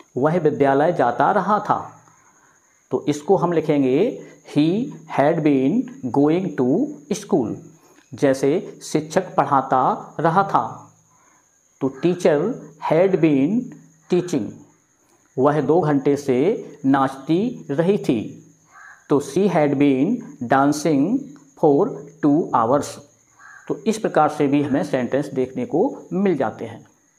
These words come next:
तो उम्मीद करते हैं आपको past progressive tense समझ में आ गया होगा और इसकी helping verb, main verb का प्रयोग हम कहाँ करेंगे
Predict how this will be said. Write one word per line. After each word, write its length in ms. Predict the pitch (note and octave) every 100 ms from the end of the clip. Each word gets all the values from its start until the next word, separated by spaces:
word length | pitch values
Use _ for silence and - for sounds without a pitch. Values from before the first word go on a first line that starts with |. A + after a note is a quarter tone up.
| -
तो 80 | B2
उम्मीद 300 | B2+ D#3 D#3
करते 320 | C#3 - C3+
हैं 540 | B2 C#3 A3+ - - C3
आपको 340 | C3+ - D#3
past 340 | - B2+ E3
progressive 580 | - C#3 B2+ C3+ C3 B2+ -
tense 360 | C3+ C3+ - A3 - - -
समझ 200 | B2+ B2
में 300 | C3 D3 D3
आ 100 | A#2
गया 200 | A#2 C3+
होगा 640 | D3+ D#3 D#3+ G#3 - - - B2+
और 160 | B2+ C3
इसकी 260 | - C3+
helping 460 | C3 C3 C3 D3+ D#3
verb, 260 | E3 G#3 - -
main 300 | A#2 A#2+ C3+
verb 420 | C#3+ F3 A3+ - - _ _ _
का 100 | C3+
प्रयोग 380 | C3 B2+ C#3+ D3
हम 120 | C#3+
कहाँ 300 | C#3 - D3
करेंगे 560 | D3 D#3 D#3+ F3 A#3